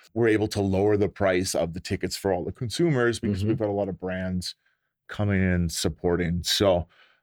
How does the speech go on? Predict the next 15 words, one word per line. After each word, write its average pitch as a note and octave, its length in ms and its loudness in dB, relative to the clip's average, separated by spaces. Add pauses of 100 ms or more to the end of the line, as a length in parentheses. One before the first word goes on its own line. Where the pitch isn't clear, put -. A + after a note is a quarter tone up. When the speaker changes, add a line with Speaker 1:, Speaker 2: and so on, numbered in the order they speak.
Speaker 1:
um, F#2 560 2 (160)
Speaker 2:
That's D#3+ 160 0
like B2 140 4
independent D3 560 4
rap F3+ 220 2
numbers. A2+ 500 -2 (240)
Make D3 220 4
a - 20 4
living F#3 320 4
off F#2+ 160 -2
that. - 240 0
Speaker 1:
<laughs> - 20 -12
You C#3 240 4
know, C#3+ 160 6
I, C#3 360 4